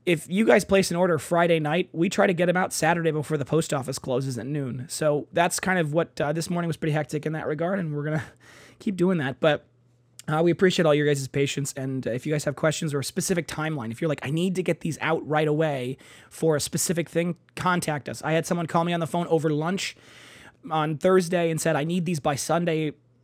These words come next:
um, or by Saturday immediately. You know, I need 'em, I need ten of 'em." We got 'em out. They're hopefully gonna, I mean, cross my fingers, they're, they're hopefully gonna arrive in an, in an hour or two in the middle of, uh,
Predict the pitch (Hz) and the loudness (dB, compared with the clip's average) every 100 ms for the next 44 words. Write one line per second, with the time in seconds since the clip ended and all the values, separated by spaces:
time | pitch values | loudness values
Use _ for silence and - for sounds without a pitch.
0 | _ - 139 147 135 123 - - 160 147 | _ -8 -4 -2 -4 -6 -8 0 2 2
1 | 156 139 - 170 170 151 123 123 - 165 | 0 0 4 4 4 2 -2 -8 -4 0
2 | 175 175 127 143 147 143 156 143 90 143 | 2 0 -2 -2 -2 0 0 0 0 -4
3 | 143 - 175 147 123 - - _ _ - | -4 -2 0 0 -4 -8 -16 _ _ -2
4 | 160 175 180 208 214 - 156 139 160 180 | 2 4 4 6 4 2 0 2 2 0
5 | 160 156 160 - 175 170 202 185 156 160 | -2 -2 -2 0 0 0 0 2 2 0
6 | 156 143 151 170 175 165 147 165 165 165 | -2 0 2 2 2 2 2 2 4 6
7 | 185 180 160 160 - 156 165 185 165 156 | 6 4 2 -2 -2 -2 2 4 4 2
8 | - 151 147 147 - - - 131 151 165 | 0 -2 0 -2 -6 -14 -8 -2 2 4
9 | 165 151 156 156 156 | 4 2 0 0 0